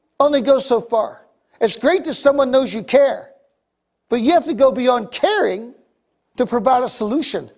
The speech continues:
Amen? Through Jesus. I, I,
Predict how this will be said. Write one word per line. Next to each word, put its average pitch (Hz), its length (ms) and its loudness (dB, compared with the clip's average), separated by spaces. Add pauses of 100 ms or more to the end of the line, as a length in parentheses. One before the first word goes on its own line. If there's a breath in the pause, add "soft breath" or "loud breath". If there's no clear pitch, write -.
(760)
Amen? 247 460 0
Through 220 220 -6
Jesus. - 640 -8 (2000)
I, 254 140 0
I, 740 220 -4